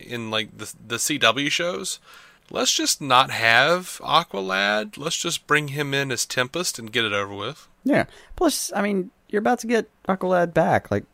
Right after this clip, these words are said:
Speaker 2: Young Justice is getting picked up. Y-,
Speaker 1: Mm-hmm.
Speaker 2: you're gonna be fine. You're gonna be fine.
Speaker 1: Albeit a different Aqualad, but still.
Speaker 2: Sure.
Speaker 1: So, um, we thought this might be a possibility.
Speaker 2: Mm-hmm.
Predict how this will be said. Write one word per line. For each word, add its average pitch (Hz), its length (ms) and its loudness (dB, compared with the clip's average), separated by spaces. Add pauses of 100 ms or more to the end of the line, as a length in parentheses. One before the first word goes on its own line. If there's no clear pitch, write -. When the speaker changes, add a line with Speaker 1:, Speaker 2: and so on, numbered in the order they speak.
(220)
Speaker 2:
Young 156 140 2
Justice 156 400 0
is 131 100 -2
getting 139 180 2
picked 135 240 0
up. 120 240 2 (500)
Y-, 196 120 -12 (240)
Speaker 1:
Mm-hmm. 117 240 -12
Speaker 2:
you're 254 120 -6
gonna 240 120 -2
be 185 60 2
fine. 131 380 2 (180)
You're 269 120 -8
gonna 262 80 -4
be 226 40 -8
fine. 196 320 -4 (1000)
Speaker 1:
Albeit 139 280 8
a 113 80 6
different 113 340 0
Aqualad, 107 600 -2
but 156 160 -10
still. - 200 -10
Speaker 2:
Sure. 359 360 4 (920)
Speaker 1:
So, 151 400 4
um, 104 500 0 (840)
we 143 120 -2
thought 175 220 8
this 180 160 0
might 139 180 4
be 127 60 2
a 120 60 4
possibility. 107 600 -2 (100)
Speaker 2:
Mm-hmm. 113 280 0